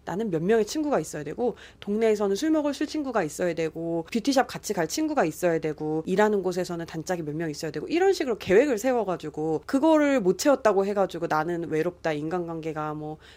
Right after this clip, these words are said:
빈약하다. 나는 뭐 친구가 없다." 이렇게 슬퍼할 필요가 없는 거라는 거죠.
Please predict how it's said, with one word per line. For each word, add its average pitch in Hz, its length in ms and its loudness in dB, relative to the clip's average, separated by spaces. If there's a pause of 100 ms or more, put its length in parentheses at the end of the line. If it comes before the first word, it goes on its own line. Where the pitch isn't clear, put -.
(100)
빈약하다. 170 760 -2
나는 156 360 -4
뭐 151 100 -12
친구가 294 360 -2
없다." 202 260 0
이렇게 254 260 -4
슬퍼할 349 400 0
필요가 311 260 -4
없는 151 240 -6
거라는 143 280 -6
거죠. 139 300 -18